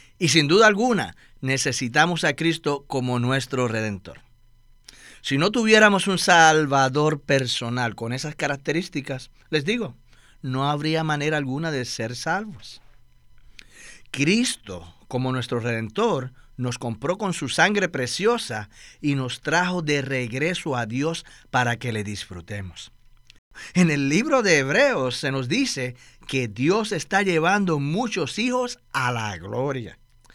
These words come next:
Y para eso es que necesitamos al capitán. ¿Por qué? Porque existen muchas fuerzas, tanto humanas como satánicas, que se resisten a este progreso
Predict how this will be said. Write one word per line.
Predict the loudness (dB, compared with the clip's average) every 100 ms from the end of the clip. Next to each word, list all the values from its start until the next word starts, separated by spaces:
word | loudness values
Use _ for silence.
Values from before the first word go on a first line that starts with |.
| -20 -14
Y | -4 0
para | 4 4 4
eso | 4 0 -2 -10 -14 -18 -6
es | -2
que | 2
necesitamos | 0 0 -4 -2 0 0 -2
al | -6
capitán. | -6 -8 -10 -12 -14 -20 _ _ _ _ -20 -4
¿Por | -2 0
qué? | -2 -4 -8 -20 -20 -20 -14
Porque | -10 -8 -6
existen | -4 -4 -2 -4
muchas | -2 -4 -2 0 0 -2 -4
fuerzas, | -2 -2 -2 -6 -12 -18 -12 0
tanto | 0 2 0
humanas | 2 4 4 0 -2 -6
como | -8 -8
satánicas, | -8 0 2 2 -4 -10 -12 -18 -20 -20 -18 -6
que | -4
se | 0 0
resisten | 0 -2 -2 -2 -2 -2 0
a |
este | 0 0 -4
progreso | -2 -4 -2 -2 0 0 0 -2 -4 -4